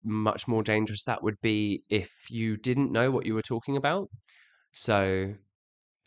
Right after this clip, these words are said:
yeah, I wanted to caveat, like, first of all, I knew that was a mistake, and I felt stupid for it at the time. Um, but it also just made me think a lot about how thoughtful we do need to be,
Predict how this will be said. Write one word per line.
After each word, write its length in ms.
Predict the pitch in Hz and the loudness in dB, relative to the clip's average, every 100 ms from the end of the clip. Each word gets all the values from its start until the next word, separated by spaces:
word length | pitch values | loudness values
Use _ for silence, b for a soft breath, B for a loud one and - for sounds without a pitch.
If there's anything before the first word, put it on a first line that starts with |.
| - | -4
yeah, 220 | 110 101 | 0 2
I 100 | 78 | 2
wanted 260 | 98 98 - | 0 0 -4
to 100 | - | -10
caveat, 640 | - 98 101 87 - - | -2 0 2 0 -2 -4
like, 200 | 90 67 | -6 -6
first 280 | - 98 - | -2 -2 -2
of 40 | 95 | -2
all, 200 | 95 90 | -2 0
I 140 | 90 95 | -4 -4
knew 300 | 95 98 98 | -2 0 0
that 140 | 71 | 0
was 140 | 95 98 | -2 -2
a 60 | |
mistake, 600 | 95 92 - 139 143 - - | -4 -4 -2 0 0 -4 -6
and 440 | 98 92 92 90 - - b b b b b _ | -2 0 -2 -4 -6 -12 b b b b b _
I 80 | 95 | -6
felt 400 | - 90 55 - _ _ _ _ - | -2 -4 -6 -16 _ _ _ _ -8
stupid 680 | - - - 117 120 95 - | -6 -4 0 0 2 -2 -2
for 120 | 87 | -4
it 140 | 90 | -2
at 100 | 80 | -6
the 60 | - | -8
time. 540 | - 98 92 90 98 - - | 0 2 2 2 -4 -8 -4
Um, 640 | 95 92 90 90 92 95 - b b b b b _ _ _ _ _ _ _ _ | 0 0 0 -2 -4 -6 -10 b b b b b _ _ _ _ _ _ _ _
but 280 | 110 98 - | 4 4 2
it 140 | 95 | -2
also 340 | 95 98 - 95 | -2 -2 0 0
just 200 | 98 - | -2 0
made 220 | 98 92 | 0 2
me 100 | 95 | 0
think 320 | - 95 90 | -2 -2 0
a 60 | 98 | 0
lot 220 | 95 92 | 0 0
about 300 | 85 90 - | 0 -2 0
how 140 | 101 90 | -2 -4
thoughtful 460 | - 95 90 95 | -2 -4 -2 -2
we 120 | 92 | -2
do 200 | 90 104 | -2 -2
need 160 | 95 92 | 0 -2
to 80 | 92 | -4
be, 420 | 90 87 80 95 | -2 -2 -2 -6